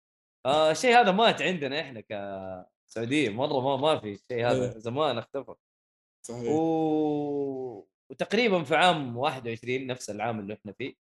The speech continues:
Speaker 1: آه، يكون ماشي كذا وحاله حال نفسه، لطيف، ظريف، ما عنده أي مشاكل. خرج من الدوام، رايح للمحطة حق القطار، وهو بيطلع القطار أو قاعد يستنى القطار يوقف عشان يطلع، إلا واحد يدفه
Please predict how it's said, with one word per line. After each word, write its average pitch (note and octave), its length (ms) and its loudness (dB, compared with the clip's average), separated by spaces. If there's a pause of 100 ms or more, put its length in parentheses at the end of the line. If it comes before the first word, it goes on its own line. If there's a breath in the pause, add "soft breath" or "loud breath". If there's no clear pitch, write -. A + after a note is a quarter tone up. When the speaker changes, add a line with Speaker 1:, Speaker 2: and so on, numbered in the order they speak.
Speaker 1:
آه، A#2 580 0
يكون G3 380 2
ماشي F#3 340 4
كذا D#3 260 2
وحاله D3 520 0
حال C3 240 -4
نفسه، C3+ 340 -6
لطيف، C3+ 640 -2
ظريف، B2+ 540 -4
ما C3+ 160 -6
عنده B2 280 -6
أي B2+ 160 -6
مشاكل. B2 480 -8 (680)
خرج F3 340 6
من D3 120 -2
الدوام، D3+ 580 2
رايح D3+ 400 0
للمحطة A#2 1120 -4
حق C3 160 -6
القطار، C3 520 0 (200)
وهو A3+ 540 6
بيطلع G3 500 2
القطار E3 500 0
أو D3+ 100 0
قاعد F3 260 2
يستنى F3+ 360 -4
القطار D#3 380 2
يوقف D#3 380 0
عشان C#3+ 220 -6
يطلع، D#3 340 -2
إلا E3+ 220 0
واحد D#3 320 2
يدفه C#3 480 -8